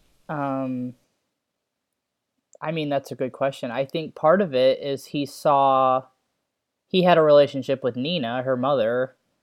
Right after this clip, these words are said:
and the impact that she had on him. Um, I thought that was really cool. And talking about the ripple effect, like, he talks about, like, how the Metropole seemed really small to him until he met Nina.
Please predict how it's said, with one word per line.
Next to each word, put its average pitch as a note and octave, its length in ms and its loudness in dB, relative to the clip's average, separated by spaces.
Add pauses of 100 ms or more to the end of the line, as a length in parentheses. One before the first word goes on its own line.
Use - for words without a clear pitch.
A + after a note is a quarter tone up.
(560)
and B2+ 600 -4 (200)
the D3+ 220 -4
impact D3 380 -2
that - 140 -6
she F3+ 340 -2
had C3+ 180 0
on B2 180 -4
him. A#2+ 560 -6 (640)
Um, C3+ 280 -2
I B2+ 100 -4
thought B2+ 460 0
that C3+ 200 -4
was C#3 160 -4
really C3+ 200 -2
cool. C#3+ 260 2
And C#3 80 2
talking C#3+ 200 2
about C3+ 140 -2
the B2 60 -6
ripple C#3+ 320 0
effect, C3 440 -2
like, - 180 0
he E3+ 80 -6
talks F3 340 2
about, D#3+ 200 2
like, D3+ 260 -2
how D#3+ 140 4
the D#3 80 -2
Metropole F3+ 500 2
seemed E3 220 -4
really C#3+ 180 -2
small D#3+ 440 -2
to C#3 120 -6
him B2 360 -6
until C#3+ 300 0
he C#3+ 120 -4
met C3 200 -6
Nina. A#2+ 560 -8